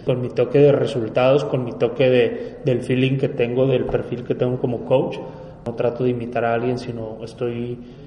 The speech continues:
agarrando información y la estoy poniendo en mi vida como para poder crear ese taller.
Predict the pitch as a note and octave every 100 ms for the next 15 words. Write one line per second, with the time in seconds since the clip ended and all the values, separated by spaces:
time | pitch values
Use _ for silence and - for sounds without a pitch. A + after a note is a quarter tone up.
0 | - - - - - - - C#3 B2+ B2
1 | B2 C3 C#3 C3+ B2 B2 B2 B2 C3+ C3
2 | - B2 A#2 A2+ A#2 - C3+ C3 C3 -
3 | - - D3+ C3+ B2+ C3+ B2+ D3 C#3+ D3
4 | D#3 D3 C#3 D#3 D#3+ D#3+ C#3 - B2 -
5 | A#2+ A#2+ - C3 B2+ B2+ B2+ C3+ C3+ A#2+
6 | A#2+ A2+ A2 A2